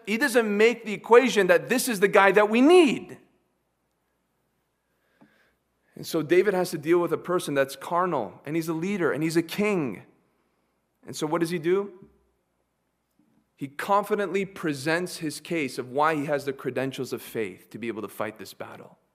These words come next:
Now, this is why David is wise. When it came to Eliab,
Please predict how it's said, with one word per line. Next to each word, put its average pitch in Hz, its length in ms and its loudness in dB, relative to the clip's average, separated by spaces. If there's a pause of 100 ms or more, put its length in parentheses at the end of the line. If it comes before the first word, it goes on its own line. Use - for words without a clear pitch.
(580)
Now, 135 120 -2
this 180 200 -10
is 202 120 -10
why 175 180 2
David 143 340 -4
is 117 140 -6
wise. 104 520 -10 (440)
When 147 160 -6
it 147 100 -8
came 220 200 -4
to 240 220 -2
Eliab, 156 600 0